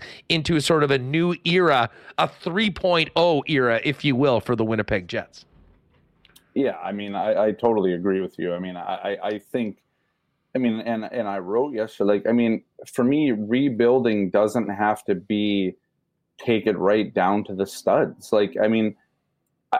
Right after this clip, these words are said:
Speaker 2: I think, and, and this, the way I kind of explained it is, like, you can rebuild, but, like,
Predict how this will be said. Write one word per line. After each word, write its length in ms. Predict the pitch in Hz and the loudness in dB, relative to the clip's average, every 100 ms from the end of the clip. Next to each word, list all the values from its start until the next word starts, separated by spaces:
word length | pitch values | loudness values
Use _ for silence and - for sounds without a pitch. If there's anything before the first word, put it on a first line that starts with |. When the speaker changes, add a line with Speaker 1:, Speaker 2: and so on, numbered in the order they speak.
| - | 2
Speaker 2:
I 80 | 135 | 0
think, 320 | 160 160 - | 2 0 2
and, 160 | 131 123 | 2 2
and 340 | 123 120 - | 2 0 0
this, 160 | 127 - - - | -2 -2 -2 0
the 100 | 127 | 2
way 160 | 123 135 | 4 4
I 140 | 113 | 4
kind 260 | 110 - 127 | 2 0 0
of 80 | 95 | 0
explained 460 | 90 - 170 226 | -2 -6 -2 0
it 80 | 120 | 2
is, 160 | 101 110 | 2 2
like, 160 | 110 | 0
you 140 | 120 160 | 0 -2
can 260 | - 120 | 0 2
rebuild, 560 | 117 131 101 120 170 127 | 2 0 2 2 2 2
but, 100 | 107 | 0
like, 160 | 117 | -2